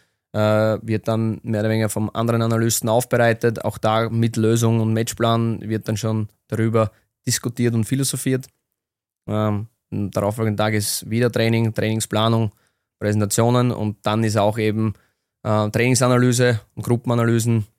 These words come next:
Ähm, auch da bin ich dabei. Äh, und wie gesagt, äh, Richtung Spieltag hin mit den Trainings ist dann eben das Spiel und, ähm, genau,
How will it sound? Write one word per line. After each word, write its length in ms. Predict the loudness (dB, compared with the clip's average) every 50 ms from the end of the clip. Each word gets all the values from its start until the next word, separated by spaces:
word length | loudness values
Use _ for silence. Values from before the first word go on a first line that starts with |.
| _ _ _ _ _ _ _ _ _ _ _ _ _ _ _
Ähm, 560 | -8 -4 -2 0 0 0 0 0 0 -2 -4 -6 _
auch 140 | -8 -6 -2
da 420 | 0 2 2 2 2 0 -4 _ _ _ _
bin 120 | 0 2 2
ich 140 | 2 2
dabei. 500 | 0 -2 0 2 2 4 4 4 2 0 -6 _ _ _ _ _ _ _ _ _ _ _
Äh, 420 | -6 -4 -2 0 0 0 0 -2 -2 -4 _ _ _
und 500 | _ -4 -2 -2 -2 -4 -6 -8 -10 -12 _
wie 200 | -6 -4 -2 0
gesagt, 600 | 0 0 0 0 0 0 -2 -8 -14 -14 -14 -12 _
äh, 240 | -4 -2 -2 -2 -2 -4 -6 -10 -16 -20 _ _ _ _ -4
Richtung 440 | -4 -4 -2 -2 -2 -2 -2 -4 -8 _
Spieltag 480 | -18 -6 -4 -2 -2 0 0 -2 -2
hin 340 | 0 0 0 0 0 -2 -4 -8 _
mit 120 | -16 _
den 100 | -6 -4
Trainings 540 | -2 0 0 0 0 -2 -2 -4 -6 -6 -10 _ _ _ _ _ _ _ _ -10
ist 140 | -8 -4
dann 80 | -2 -2
eben 140 | -2 -2 -2
das 100 | -4 -4
Spiel 300 | -6 -4 -4 -2 -2 -2
und, 240 | -2 -4 -6 -8 _ _ _ _ _ _ _ _ _ _ -8
ähm, 380 | -6 -4 -4 -4 -4 -6 -8 -12 _ _ _ _ _ _ _ _ _ _ _
genau, 260 | -6 -4 -4 -4 -6